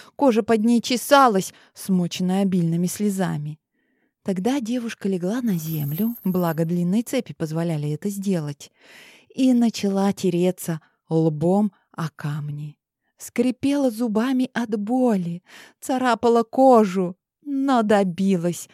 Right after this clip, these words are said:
своего. Повязка, затянутая не слишком плотно, потихоньку начала сползать. Вилли обрадовалась, прижалась щекой к земле и дёрнула.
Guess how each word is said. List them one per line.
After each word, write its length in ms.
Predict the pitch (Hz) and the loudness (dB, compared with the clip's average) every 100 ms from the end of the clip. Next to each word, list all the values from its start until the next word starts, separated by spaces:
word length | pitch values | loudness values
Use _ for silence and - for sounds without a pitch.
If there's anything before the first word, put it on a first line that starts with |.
| _ _ | _ _
своего. 920 | - - 175 180 175 170 170 170 165 - _ _ _ _ | -10 -6 -2 0 0 -2 -2 -2 -4 -10 _ _ _ _
Повязка, 640 | 170 160 190 233 - 180 | -6 -2 -2 -2 -4 -4
затянутая 720 | 170 175 170 165 160 170 165 | -4 -2 -4 -4 -2 -2 -2
не 160 | 165 160 | -2 -4
слишком 580 | - 165 160 - 160 165 | -6 -6 -6 -6 -8 -6
плотно, 560 | 240 339 381 330 320 - _ _ _ _ - | -2 -2 -2 -6 -10 -10 _ _ _ _ -10
потихоньку 880 | 175 - 151 - 185 254 370 370 330 | -8 -6 -10 -2 0 0 -2 -4 -2
начала 520 | 240 - 170 165 180 | -2 -2 -4 -2 -6
сползать. 920 | - 196 170 160 151 156 156 - - _ _ - - _ | -8 -8 -8 -8 -6 -8 -8 -14 -20 _ _ -20 -20 _
Вилли 360 | 240 277 254 254 | -2 0 2 0
обрадовалась, 1080 | 269 247 269 269 220 190 185 180 180 - _ - - _ | 2 2 2 0 0 0 -2 -4 -6 -10 _ -20 -20 _
прижалась 640 | 208 233 214 277 277 240 - | -2 -2 0 0 0 -2 -4
щекой 500 | - 233 - 269 240 | -8 -8 -2 -2 -2
к 80 | |
земле 640 | 214 233 240 247 269 262 - - | 0 2 4 4 2 0 -2 -4
и 220 | 247 214 | -2 -4
дёрнула. 1040 | 160 147 202 190 180 - 165 156 156 156 | -6 2 4 4 0 -4 -6 -6 -8 -10